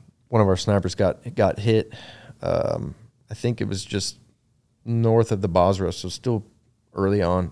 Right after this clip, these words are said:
maybe within the first ninety-six hours. Um, I think he just took a shot to the gut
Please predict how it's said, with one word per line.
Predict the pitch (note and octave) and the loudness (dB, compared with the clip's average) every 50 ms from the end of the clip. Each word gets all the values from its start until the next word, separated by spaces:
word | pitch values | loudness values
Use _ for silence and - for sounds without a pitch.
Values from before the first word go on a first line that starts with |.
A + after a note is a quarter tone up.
| - - - | -8 -12 -8
maybe | G2 G2+ G2+ A2+ G#2+ | -6 -2 -2 0 -2
within | G#2 G#2+ - A2 G#2+ G2 | -2 -4 -4 -2 -2 -2
the | E2+ | -4
first | - - G2 G2 F#2 - - _ _ _ _ _ _ _ _ _ _ _ _ _ _ | -4 -4 -4 -4 -4 -6 -12 _ _ _ _ _ _ _ _ _ _ _ _ _ _
ninety-six | - G#2+ G#2 G#2+ G#2 G2 - A2+ G#2 - | -4 -2 0 0 0 -2 -2 -4 -2 -2
hours. | E2+ D2+ E2+ F2 E2+ - - - - - _ _ _ _ _ _ _ _ _ - - | -2 0 0 0 -2 -4 -6 -10 -16 -20 _ _ _ _ _ _ _ _ _ -8 -4
Um, | F2+ F2 E2+ E2+ D#2+ D#2 - - - - _ _ _ _ _ _ _ - - | -2 -2 -2 -2 -4 -4 -8 -10 -14 -18 _ _ _ _ _ _ _ -14 -8
I | - | -6
think | - A#2 G#2 | -4 -4 -4
he | G2 G#2+ | -4 -4
just | G2+ F#2+ F#2+ - | -4 -6 -6 -8
took | - A2 - | -10 -10 -10
a | - | -8
shot | - - G2+ G2 F#2+ - | -2 2 2 2 2 0
to | - G2 | -4 -8
the | F#2 F2+ | -8 -6
gut | F#2 G#2 G2 F#2+ G2 - - | -2 0 2 2 0 -2 -6